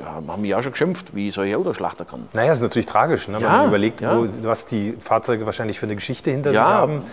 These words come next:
Speaker 2: und was sie mal für
Speaker 1: oftmals
Speaker 2: einen Wert dargestellt
Speaker 1: ja,
Speaker 2: haben.
Speaker 1: klar.
Speaker 2: Mhm.
Speaker 1: Aber wie, wenn ich, wie gesagt, wenn ich ihnen die zeige, die stehen dahinter, da sagen sie, das, was willst du mit dem Auto noch machen? Die sind dann schon teilweise wirklich auseinandergerupft. Äh, dann ist alles schon im Innenraum drin, äh,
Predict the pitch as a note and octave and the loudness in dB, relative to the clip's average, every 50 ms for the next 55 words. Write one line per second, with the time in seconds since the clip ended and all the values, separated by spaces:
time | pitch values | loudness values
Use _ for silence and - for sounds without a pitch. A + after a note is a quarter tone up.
0 | - - - - - - - A#2 - - - - C3 C3 C3 C3+ D3+ C#3+ C#3 C3 | -16 -18 -18 -20 -20 -16 -8 -2 0 0 0 2 2 4 6 6 6 6 4 4
1 | A2+ G2+ G#2 A2 C3+ - D3+ C3+ C3+ C3+ C3 B2+ F3+ A3 A#2 A#2+ B2+ A#2+ A#2 A#2 | 4 4 4 4 6 6 6 6 6 6 4 2 4 4 4 2 2 2 0 0
2 | A#2+ G2 A#2+ E3 E3+ - - - - - - - A2 G#2 G#2 A2 A#2+ - - A2+ | 0 0 0 0 -2 -6 -12 -20 -20 -20 -20 -18 -16 -14 -14 -14 -16 -2 0 0
3 | A#2 B2 B2+ B2 B2 A#2 B2 B2 B2+ A#2+ A#2+ A#2+ C3 B2+ A2 A2+ C3+ C3 - - | 2 2 0 0 0 0 -2 -2 0 0 2 2 2 2 2 0 0 0 2 2
4 | C3+ D3 - A2 A2+ A2+ A#2 A2 A#2 A#2+ A#2 A#2 G#2+ F#2+ - G#2+ A2 C#3 C#3+ A#2 | 2 2 2 0 2 2 4 4 2 2 2 0 -2 -4 0 2 2 2 2 0
5 | A2+ - - A2+ A#2+ A2 G2 F#2 G#2 B2+ C#3 B2+ G2 E2+ - - - - - - | -4 -2 0 0 0 0 0 0 0 -2 -2 -2 -2 -2 -4 -10 -18 -20 -20 -20
6 | - - _ _ _ _ G#2 G2 - - F2+ G2 G#2+ G2+ F#2+ F#2+ E2+ F#2 F2+ - | -20 -20 _ _ _ _ -8 -8 -4 -2 0 0 0 -2 -4 -6 -8 -8 -8 -8
7 | F#2 E2+ F2 F2 D#2+ D2 E2 D2+ D#2 F#2+ F#2 - A2 A#2+ - B2 A2 G2+ E2+ A2 | -10 -10 -10 -12 -12 -12 -12 -6 -6 -6 -4 -2 -4 -4 -2 -4 -2 -2 -2 -2
8 | C#3 B2+ G2+ E2+ D2 D2 F2 E2+ - F2+ F2+ - G#2 A2 G2 G#2 G2+ - F#2+ F2 | -2 -2 -2 -2 -4 -4 -6 -6 -6 -6 -6 -4 -4 -2 -2 -2 -2 -2 -6 -6
9 | - F2 G2+ G#2+ A2 G#2+ F#2+ F#2+ F#2 F#2 A2 A#2+ B2 A2+ G2+ G#2+ G#2+ G2 G2 G2+ | -2 -2 0 0 0 -2 -4 -6 -6 -4 -4 -2 -2 -2 -2 -2 -4 -2 -2 -2
10 | B2 B2 A#2 A#2 C3+ C#3 C3+ - - - - - - - - - - - - C3 | -2 -2 0 2 2 2 2 0 -8 -16 -18 -20 -20 -20 -20 -20 -20 -14 -8 -2
11 | A2+ G#2 G2 G2 A2 A2 A#2 - A2+ A#2 B2 A2+ - - - A2+ B2 B2 A#2+ - | 0 0 2 2 0 -2 0 0 0 0 0 -2 -2 -2 0 2 2 2 0 2
12 | - A#2 F2+ G#2+ A2 F2+ G#2+ C#3+ C#3+ C3 B2 B2+ C#3 B2+ A2 B2 C3 C#3 D3 D3+ | 2 2 2 2 2 2 2 4 6 6 6 6 4 2 4 4 4 4 4 2
13 | - C#3 C3 A#2 G2+ G#2+ A2+ | 0 0 0 0 0 -2 -2